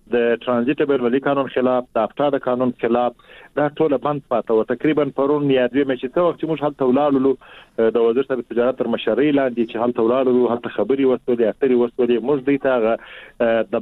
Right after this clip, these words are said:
بعضې، م، یو نوڅې د سمنګلینګ چې دی، یا د قاچاق څه چې د افغانستان د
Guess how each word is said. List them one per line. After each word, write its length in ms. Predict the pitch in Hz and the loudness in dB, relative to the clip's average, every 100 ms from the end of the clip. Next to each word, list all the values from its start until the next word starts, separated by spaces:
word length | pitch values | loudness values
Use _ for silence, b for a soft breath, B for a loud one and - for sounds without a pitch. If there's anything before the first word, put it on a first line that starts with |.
| 135 | 0
بعضې، 400 | 151 139 120 131 - B _ _ | 0 0 0 0 0 B _ _
م، 200 | 120 120 117 | -2 2 2
یو 100 | 120 | 2
نوڅې 200 | 120 147 135 | 2 0 0
د 100 | 127 | -2
سمنګلینګ 520 | 123 117 110 127 196 185 | -2 -2 0 2 2 0
چې 60 | 143 | 0
دی، 60 | 131 | 0
یا 40 | 117 | 0
د 100 | 107 | 0
قاچاق 400 | 117 107 180 190 | -2 0 -2 -2
څه 140 | 156 143 | -2 -2
چې 60 | 131 123 | -2 0
د 40 | 117 | 0
افغانستان 480 | 117 107 - | -2 -4 -2
د 0 | 156 | -4